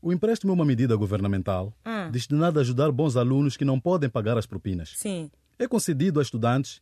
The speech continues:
Speaker 1: que provem que não podem pagar as propinas.
Speaker 2: Ah, bom, continua a ser um empréstimo e eu não posso pagá-lo. Não tenho uma garantia nem nada, mano.
Speaker 1: <laughs> Mana, mas não precisas disso tudo.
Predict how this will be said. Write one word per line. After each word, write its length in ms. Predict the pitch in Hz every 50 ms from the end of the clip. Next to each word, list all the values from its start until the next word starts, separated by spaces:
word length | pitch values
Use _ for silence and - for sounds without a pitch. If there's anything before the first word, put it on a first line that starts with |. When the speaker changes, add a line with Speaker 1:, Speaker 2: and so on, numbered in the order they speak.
| _ _ _
Speaker 1:
que 120 | - 143
provem 440 | 117 - 156 151 175 190 151 147 139
que 60 | 143
não 140 | 139 139 135
podem 260 | - 190 190 147 135
pagar 260 | - - 110 110 120 113
as 80 | 104
propinas. 520 | - - 92 - 101 90 85 76 - - - _ _ _ _ _
Speaker 2:
Ah, 80 | - 190
bom, 360 | 147 120 185 190 165 147 139 - _ -
continua 520 | 226 220 208 202 214 208 220 254 277 277
a 20 |
ser 220 | - - 294 294 294
um 40 | 320
empréstimo 760 | 349 381 370 - 262 240 220 214 - - - 208 175 160 139 - _ _ _ _ _ _ -
e 100 | 202 220
eu 160 | 277 415 523
não 140 | 494 339 277
posso 400 | 247 - 294 277 240 - - 185
pagá-lo. 500 | - 190 170 151 165 165 151 147 147 139 - _ _ _ _ _ _ _ _ _ _ -
Não 220 | 370 415 415 392
tenho 240 | 381 403 415 403 392
uma 120 | 359 320
garantia 480 | 247 226 254 262 262 269 - 302 330 311
nem 200 | 311 320 311 311
nada, 400 | 285 277 277 277 269 240 196 190
mano. 520 | 190 190 196 190 190 180 175 170 151 131 123 - - - - -
Speaker 1:
<laughs> 240 | 113 - - 123 - _ _ _ _ _ _ _ _ _ _ _ - - - - - _ -
Mana, 360 | - 110 110 110 101 90 - _ _ _ _ _ _ _
mas 180 | - 123 113 117
não 100 | 127 113
precisas 540 | - 123 110 - - 139 127 110 110 101 95
disso 240 | 107 110 101 -
tudo. 360 | - 120 110 101 87 87 82